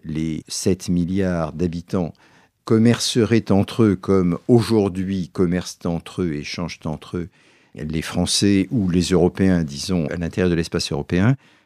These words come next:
serait une planète dont le niveau de vie serait profondément modifié. L'échange a permis de sortir de l'état d'extrême pauvreté en quelques années des centaines de millions d'Asiatiques que l'absence d'échange avait laissé dans cet état d'extrême pauvreté.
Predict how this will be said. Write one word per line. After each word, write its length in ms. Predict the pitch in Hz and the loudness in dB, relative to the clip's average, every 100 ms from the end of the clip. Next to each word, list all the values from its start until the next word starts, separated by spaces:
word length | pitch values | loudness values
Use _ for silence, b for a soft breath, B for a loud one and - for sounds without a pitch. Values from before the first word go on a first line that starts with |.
| b | b
serait 240 | - 104 | -4 2
une 120 | 92 | 2
planète 380 | 80 85 95 120 | 2 2 2 2
dont 160 | 98 85 | 2 2
le 100 | 76 | 2
niveau 320 | 85 87 82 | 0 0 -2
de 60 | |
vie 180 | 76 117 | -2 -6
serait 220 | 131 - | -4 -2
profondément 640 | 92 - 82 85 73 87 92 | -2 -4 -4 -4 -2 0 2
modifié. 580 | 82 78 78 - - - _ _ _ | 0 0 -6 -6 -8 -8 _ _ _
L'échange 920 | 80 82 101 - - 95 120 123 - - _ - | -4 2 4 4 2 2 2 -2 -8 -14 _ -2
a 140 | 92 | -2
permis 480 | - 101 92 92 78 | 4 4 6 4 4
de 120 | 76 | -2
sortir 480 | - 110 92 - 98 | 0 0 0 2 2
de 100 | 80 | 4
l'état 280 | 85 - 78 | 2 2 2
d'extrême 520 | 78 - - 95 90 | 0 -4 0 2 4
pauvreté 520 | 90 78 87 - 92 | 2 2 0 2 0
en 140 | 67 | 0
quelques 420 | - 110 101 87 76 | 2 2 4 2 2
années 300 | 69 85 104 | 0 0 2
des 120 | 95 | 0
centaines 520 | - 98 87 101 87 | 2 0 4 4 4
de 100 | 76 | 2
millions 360 | 78 82 85 80 | 2 2 2 2
d'Asiatiques 760 | 73 78 65 - 107 - - b b b - | 0 2 -2 -2 -10 -10 -18 b b b -6
que 360 | 104 98 92 | -4 -2 -4
l'absence 460 | 78 - - 135 95 | -6 -8 2 4 4
d'échange 640 | 104 - 98 95 110 92 - | 2 2 0 0 -2 -4 -8
avait 220 | 82 85 | -6 -6
laissé 240 | 76 - | -6 -4
dans 140 | 90 80 | -2 -2
cet 180 | 87 92 | -2 -4
état 220 | 80 82 | -4 -2
d'extrême 400 | 80 - - 82 | -2 -2 -2 -2
pauvreté. 420 | 80 76 - - | -2 -4 -6 -10